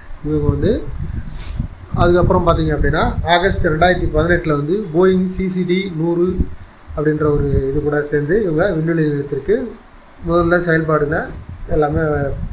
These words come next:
இது பண்ண ஆரம்பிச்சாங்க. ஓகேங்களா? அதுக்கப்புறம் ஜூன் பதினாறு,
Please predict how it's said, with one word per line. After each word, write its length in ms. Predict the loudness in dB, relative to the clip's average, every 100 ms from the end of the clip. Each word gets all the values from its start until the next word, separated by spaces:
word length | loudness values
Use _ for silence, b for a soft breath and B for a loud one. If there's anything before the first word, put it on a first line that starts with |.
| -4 -2
இது 100 | -2
பண்ண 200 | 0 0
ஆரம்பிச்சாங்க. 380 | 0 -4 -6 -6 -4 -4
ஓகேங்களா? 340 | -4 -2 -4 0 B B B -4
அதுக்கப்புறம் 520 | -2 0 0 0 -2 0
ஜூன் 320 | 0 0 -2
பதினாறு, 440 | -2 2 4 4